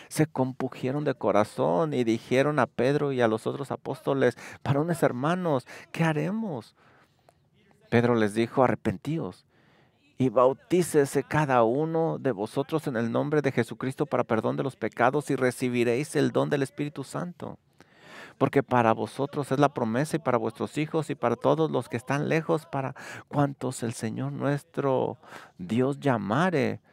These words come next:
<laughs> El Señor está mandando los peces.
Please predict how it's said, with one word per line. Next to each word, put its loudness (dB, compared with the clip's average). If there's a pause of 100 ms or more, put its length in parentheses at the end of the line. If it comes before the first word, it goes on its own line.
(120)
<laughs> -6 (240)
El 2
Señor -2
está 2 (280)
mandando 2 (220)
los 2
peces. 0